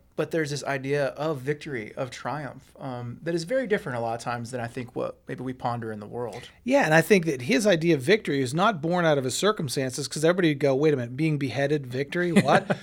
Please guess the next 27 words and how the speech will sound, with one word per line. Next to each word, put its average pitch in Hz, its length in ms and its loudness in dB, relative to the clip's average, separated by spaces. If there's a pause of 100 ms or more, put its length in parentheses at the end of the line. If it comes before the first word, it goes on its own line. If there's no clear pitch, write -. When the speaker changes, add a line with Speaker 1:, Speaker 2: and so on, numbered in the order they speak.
(360)
Speaker 2:
You 175 140 2
have 220 280 4
to 175 80 0
see - 280 0
through 202 600 0
that 120 400 -2
Speaker 1:
Yeah. 147 140 -4
Speaker 2:
and 165 160 4
go, 156 200 10
"The 143 100 2
victory 185 360 2
has 156 220 2
to 165 100 -2
be 147 200 0
something 147 440 0
other 147 260 2
than 127 240 -2
that." 113 300 -8
Speaker 1:
Yeah. 139 140 0
Speaker 2:
Because 160 240 0
in 143 60 2
a 135 40 0
human 165 300 2
sense, 135 240 -2
it's 127 140 -6
not 131 140 -4
victory. 139 320 -4